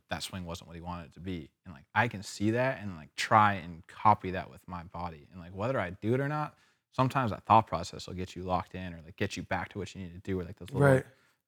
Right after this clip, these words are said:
Speaker 1: subconscious reminders.
Speaker 2: Right.
Speaker 1: And, like, that's kinda how my mind works with this baseball thing.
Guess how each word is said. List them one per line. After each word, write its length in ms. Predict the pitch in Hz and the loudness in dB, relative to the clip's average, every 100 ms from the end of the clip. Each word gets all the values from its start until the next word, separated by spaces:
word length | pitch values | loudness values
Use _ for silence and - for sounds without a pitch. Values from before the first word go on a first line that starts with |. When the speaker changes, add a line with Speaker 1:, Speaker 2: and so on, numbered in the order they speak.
| _ _ _ | _ _ _
Speaker 1:
subconscious 760 | - 123 110 - 110 107 104 - | 4 6 6 4 4 4 -4 -6
reminders. 600 | 90 95 92 80 - _ _ | -4 -2 -4 -8 -14 _ _
Speaker 2:
Right. 180 | 127 127 | 0 2
Speaker 1:
And, 80 | 101 | 0
like, 120 | 95 | 8
that's 240 | 113 120 | 8 8
kinda 200 | - 135 104 | 4 2 4
how 180 | 110 | 4
my 260 | 95 95 101 | 4 4 4
mind 300 | 101 95 95 | 2 -2 0
works 300 | 95 95 - | 0 0 -6
with 120 | 90 - | -12 -10
this 140 | - - | -12 -8
baseball 480 | - 110 - 87 92 | 2 2 2 -4 -8
thing. 340 | - 82 82 | -10 -18 -20